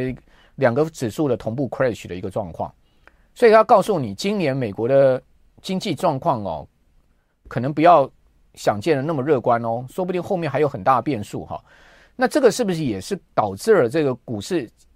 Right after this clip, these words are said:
开年就持续奔逃的一个状况呢？哦，除了我们刚刚讲说股市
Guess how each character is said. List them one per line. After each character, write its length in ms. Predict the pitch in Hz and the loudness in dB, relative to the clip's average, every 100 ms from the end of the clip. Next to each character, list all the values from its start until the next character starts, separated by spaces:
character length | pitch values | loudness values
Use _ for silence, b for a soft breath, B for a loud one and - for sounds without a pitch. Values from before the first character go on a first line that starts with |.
| _ - | _ -8
开 220 | - 214 | -4 -2
年 200 | 165 123 | -2 -4
就 320 | 160 139 131 | -2 -2 -4
持 180 | 117 143 | -6 -6
续 140 | 131 151 | -6 0
奔 240 | 147 147 | 0 0
逃 200 | 117 98 | -2 -2
的 80 | 110 | -4
一 60 | |
个 100 | 117 | -4
状 220 | 107 131 104 | -4 -4 -4
况 260 | 123 95 | -4 -4
呢？ 160 | 82 82 _ _ - | -12 -18 _ _ -8
哦， 140 | 107 | -6
除 160 | - 220 | 2 4
了 60 | |
我 40 | 156 | 4
们 80 | |
刚 100 | 165 | 4
刚 80 | 180 | 2
讲 200 | 180 110 | 2 -2
说 160 | 101 165 | -2 -4
股 160 | 120 | -4
市 260 | 107 175 | -4 -4